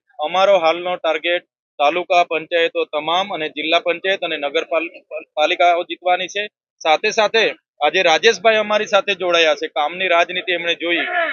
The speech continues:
તમામ કોંગ્રેસના, તમામ ભારતીય જનતા પાર્ટીમાં રહેલા એવા ઘણા સાથીઓ ઈચ્છા રાખે છે કે અમારે લોકોના કામ કરવા છે.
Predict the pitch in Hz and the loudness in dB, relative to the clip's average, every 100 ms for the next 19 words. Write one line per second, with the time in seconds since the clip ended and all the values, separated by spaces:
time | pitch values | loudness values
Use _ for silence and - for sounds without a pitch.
0 | - - - 165 196 226 240 240 220 214 | -8 -8 -2 0 4 4 4 2 -6 -6
1 | 208 214 202 208 208 208 - _ _ - | -2 -4 -4 -4 -2 -4 -8 _ _ -2
2 | 175 196 220 226 180 175 180 208 190 190 | 0 2 2 0 4 4 2 -4 -4 0
3 | 196 190 185 196 190 185 175 185 180 180 | 0 2 0 0 -2 2 4 4 2 2
4 | 175 147 170 220 208 202 226 220 165 _ | 0 -2 -2 0 0 0 2 0 -2 _
5 | _ _ - 175 - 240 226 208 233 220 | _ _ -12 -10 2 4 4 2 2 2
6 | 214 214 202 214 226 226 208 156 156 175 | 0 -2 -2 -2 0 -2 -6 -4 -2 0
7 | 247 254 240 220 214 202 185 180 165 147 | 2 2 2 0 0 2 2 2 0 -4